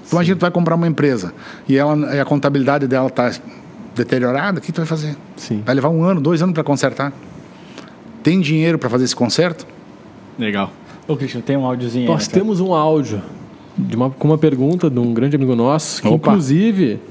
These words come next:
Speaker 2: gravou um podcast com a gente recentemente. Você tá olhando esse podcast aqui com o Fratini, não deixa de conferir o podcast com o Cássio Mônaco.
Speaker 3: Boa. Tá aqui
Speaker 2: do,
Speaker 3: embaixo, tá, tá aqui
Speaker 2: do
Speaker 3: embaixo, não, tá
Speaker 2: Mônaco
Speaker 3: aqui em cima no,
Speaker 2: Atacado.
Speaker 3: no cardzinho.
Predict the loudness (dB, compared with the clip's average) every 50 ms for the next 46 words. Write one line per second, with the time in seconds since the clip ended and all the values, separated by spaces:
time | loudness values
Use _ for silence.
0 | -20 -20 -20 -20 -20 -20 -20 -20 -8 -2 2 2 2 4 4 2 2 2 2 2
1 | 0 0 2 2 2 2 2 0 -4 -4 -4 -4 -4 -4 -6 -4 -4 -4 -4 -2
2 | -2 0 0 0 -2 0 0 2 2 2 2 0 0 0 0 0 0 0 -2 -2
3 | 0 0 -2 -2 -2 0 0 -2 -2 -2 -2 -2 0 0 0 0 -2 0 0 0
4 | 0 0 -2 -2 0 -2 0 2 2 2 2 2 2 0 -2 0 0 -2 -2 -2
5 | -4 -6 -8 -8 -6 -4 -4 -4 -4 -4 -2 -2 0 0 0 0 0 -2 0 0
6 | -2 -2 -2 -2 0 0 2 2 2 0 0 -2 -2 -4 -4 -4 -4 -4 -4 -2
7 | 0 0 2 2 2 2 2 0 0 0 0 0 2 2 2 2 2 2 2 0
8 | 0 0 0 0 0 -2 -4 -4 -4 -4